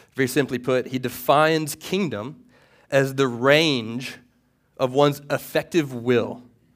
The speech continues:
The range of one's effective will, whether that be the effective will of an entire country, whether that be the effective will of a business like Apple,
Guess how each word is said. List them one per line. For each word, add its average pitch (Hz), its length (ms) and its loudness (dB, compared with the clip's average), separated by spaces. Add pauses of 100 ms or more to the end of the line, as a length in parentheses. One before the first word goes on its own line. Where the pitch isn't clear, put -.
(480)
The 120 100 -8
range 156 800 -2 (240)
of 131 120 -4
one's 143 240 0
effective 147 720 -4 (380)
will, 123 420 4 (220)
whether 127 320 0
that 131 160 4
be 131 100 0
the 127 220 0
effective 127 400 -2
will 123 340 0
of 120 100 -2
an 117 60 -6
entire 110 340 0
country, 117 420 -8 (540)
whether 123 260 2
that 123 180 2
be 120 180 -2
the 120 160 -2
effective 120 480 -4
will 123 480 0 (220)
of 113 160 -4
a 107 60 -4
business 117 360 -10
like 113 220 -4
Apple, 160 400 0